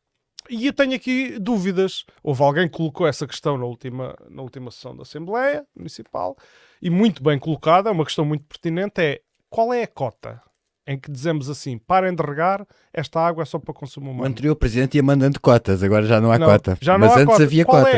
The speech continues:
Speaker 2: antes
Speaker 1: cota?
Speaker 2: havia.
Speaker 1: Porque, entretanto, eu lembro-me, este, este problema, e tive aqui no Admira Podcast convidados com quem conversei sobre isso, em que se dizia, ah, existe o volume morto,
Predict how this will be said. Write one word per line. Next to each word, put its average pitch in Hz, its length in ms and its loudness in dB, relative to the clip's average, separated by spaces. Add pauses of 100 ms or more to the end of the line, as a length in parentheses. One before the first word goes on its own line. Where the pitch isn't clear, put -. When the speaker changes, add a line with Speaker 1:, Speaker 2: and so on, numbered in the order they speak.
(100)
Speaker 2:
antes - 60 -2
Speaker 1:
cota? 139 220 0
Speaker 2:
havia. 135 180 -4
Speaker 1:
Porque, 110 140 -2
entretanto, 156 760 0
eu 226 240 0
lembro-me, 202 420 4
este, - 260 -2 (160)
este 247 380 -4 (300)
problema, 139 560 -4
e - 20 -6
tive 196 280 -6
aqui 196 200 -4
no 170 160 0
Admira 165 300 -2
Podcast - 560 -6
convidados 131 680 -6 (380)
com 151 200 -2
quem 202 240 0
conversei 156 440 -4
sobre 117 320 -8
isso, - 280 -16 (840)
em 185 160 -2
que 175 400 2
se 196 220 -6
dizia, 143 580 -4 (340)
ah, 131 440 -2
existe 147 500 -6
o 151 180 -4
volume 160 360 -4
morto, 285 520 0